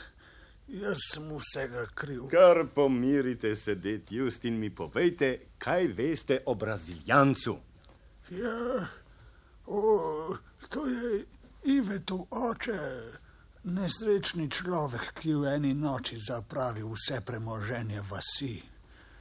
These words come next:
Speaker 1: Ivo pa je bil dober dečko. No, ta Braziljanec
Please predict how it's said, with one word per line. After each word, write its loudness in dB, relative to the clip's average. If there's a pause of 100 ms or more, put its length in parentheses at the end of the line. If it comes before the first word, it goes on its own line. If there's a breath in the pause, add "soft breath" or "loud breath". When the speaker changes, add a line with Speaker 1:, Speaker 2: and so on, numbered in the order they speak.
(180 soft breath)
Speaker 1:
Ivo -4 (240)
pa -8
je -6
bil -6
dober -4
dečko. -8 (840 soft breath)
No, 8
ta 4
Braziljanec 2